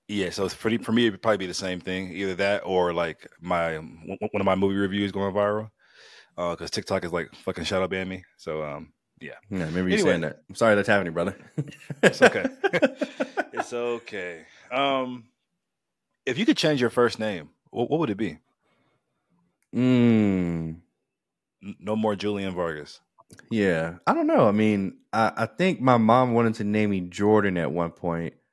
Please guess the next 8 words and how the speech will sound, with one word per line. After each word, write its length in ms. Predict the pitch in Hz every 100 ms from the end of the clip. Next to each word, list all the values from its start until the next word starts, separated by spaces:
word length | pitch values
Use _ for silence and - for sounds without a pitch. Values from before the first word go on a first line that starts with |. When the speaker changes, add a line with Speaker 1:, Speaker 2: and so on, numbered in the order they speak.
| _ _ _ _ _ -
Speaker 2:
but 340 | 98 90 78 -
I 100 | 107
don't 140 | 107
Speaker 1:
Gotcha. 80 | 85
Speaker 2:
like 260 | 98 87 -
that 220 | 101 78
name 300 | 87 85 82
either. 380 | 98 78 80